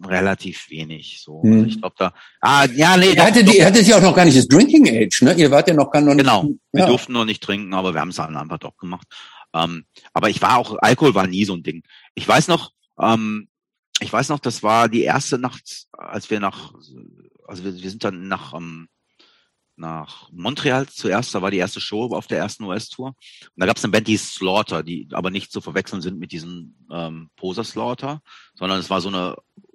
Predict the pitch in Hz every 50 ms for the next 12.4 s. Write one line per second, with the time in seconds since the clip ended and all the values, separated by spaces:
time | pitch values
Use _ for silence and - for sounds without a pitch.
0 | _ _ _ _ 50 - - 120 104 - 110 - - 82 85 82 80 - - -
1 | - - 87 85 85 - _ 87 85 80 78 78 73 52 50 58 64 65 65 69
2 | 76 65 64 65 64 _ _ _ _ _ - - - - 87 82 - - - -
3 | - - - - _ _ 90 90 82 _ - 69 69 73 71 - - 73 80 78
4 | 76 80 98 107 _ - - - - - _ _ _ _ _ 87 87 82 - 87
5 | 104 117 110 113 113 - - - - 110 104 98 92 - _ - - 87 80 90
6 | 98 113 - 185 160 160 - 143 143 147 151 156 147 120 - - 104 107 120 131
7 | 127 110 98 87 95 107 101 95 - - - _ _ _ _ _ _ _ _ _
8 | _ _ 85 95 101 95 98 - - 82 87 98 101 98 110 - - - 82 78
9 | 76 - - 78 - - 71 71 71 71 71 - - _ - 80 78 76 - _
10 | _ - - - _ _ _ _ 76 - - - - - - - 95 82 85 85
11 | 82 80 78 76 82 101 95 78 71 71 - 71 71 - - 87 80 - 78 76
12 | 76 85 90 90 82 - - - _